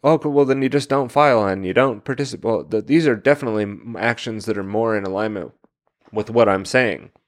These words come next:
It's way more correct to exit the system and build another one. Yeah, exit and build, than, you know, just stay in it and complain and say it's not voluntary and as soon as it is, I'll be fine.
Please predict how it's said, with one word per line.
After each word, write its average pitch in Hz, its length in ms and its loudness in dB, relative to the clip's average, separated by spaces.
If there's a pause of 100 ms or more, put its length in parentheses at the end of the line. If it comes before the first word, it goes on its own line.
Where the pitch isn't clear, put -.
(920)
It's 113 160 -8
way 135 280 4
more 120 240 2
correct 104 540 2 (140)
to 101 420 0
exit 120 420 -2
the 104 80 -4
system 98 720 -4
and 98 220 -8
build 113 260 0
another 110 300 -2
one. 101 160 -4
Yeah, 113 220 2
exit 104 400 -2
and 95 100 -12
build, 107 380 2 (400)
than, 110 460 0 (1080)
you 131 120 -2
know, 110 140 2
just 113 260 -2
stay 110 320 4
in 107 100 2
it 107 160 -2
and 98 280 -8
complain 101 540 -2
and 95 140 -6
say 101 120 2
it's 87 140 -2
not 104 200 0
voluntary 98 500 0
and 98 100 -6
as 92 140 -6
soon - 340 -4
as 95 100 -6
it 95 120 -6
is, 101 200 0
I'll 95 120 2
be 87 120 -6
fine. 104 440 0